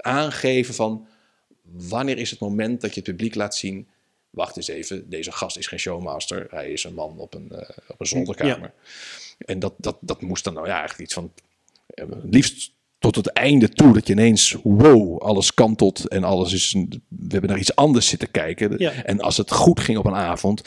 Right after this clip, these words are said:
Speaker 1: dan was het een heel mooi moment. Wat ook, eh, waar, waar je ineens de een-, eh, de eenzaamheid zag van die, van dat, van dat personage
Speaker 2: Toch
Speaker 1: wat
Speaker 2: een
Speaker 1: ik,
Speaker 2: soort
Speaker 1: wat ik ook
Speaker 2: vanavond
Speaker 1: was.
Speaker 2: uitserveren daar, toch?
Speaker 1: Uiteindelijk wel. Uiteindelijk wel. Ja. Ja,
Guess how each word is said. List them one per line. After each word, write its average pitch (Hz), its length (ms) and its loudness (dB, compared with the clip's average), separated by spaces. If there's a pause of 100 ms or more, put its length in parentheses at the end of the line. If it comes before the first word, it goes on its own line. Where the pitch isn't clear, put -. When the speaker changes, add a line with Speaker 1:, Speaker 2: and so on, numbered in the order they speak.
(140)
Speaker 1:
dan 107 100 0
was 104 160 -2
het 107 80 -4
een 101 60 -2
heel 147 180 4
mooi 110 200 -4
moment. 107 480 0 (440)
Wat - 220 -4
ook, 90 240 -4
eh, 87 280 -2
waar, 85 280 -4
waar 80 140 -8
je 80 80 -6
ineens 90 240 -4
de 90 140 -4
een-, 101 140 -2
eh, 92 120 -8
de 90 300 -4
eenzaamheid 113 580 2
zag - 260 2
van 92 120 -4
die, 85 220 -6
van 95 100 -2
dat, - 220 -6
van 104 120 0
dat - 180 -6 (460)
personage 123 460 2
Speaker 2:
Toch - 80 0
Speaker 1:
wat 123 100 4
Speaker 2:
een 127 80 6
Speaker 1:
ik, - 60 0
Speaker 2:
soort 139 120 0
Speaker 1:
wat - 80 6
ik 139 60 8
ook 135 60 6
Speaker 2:
vanavond 123 220 4 (120)
Speaker 1:
was. 214 80 -6
Speaker 2:
uitserveren 123 580 -4
daar, 117 180 -2
toch? 220 120 -2
Speaker 1:
Uiteindelijk 240 320 0
wel. 78 260 -14
Uiteindelijk 165 460 -2
wel. - 240 -6
Ja. - 220 0 (100)
Ja, 147 160 2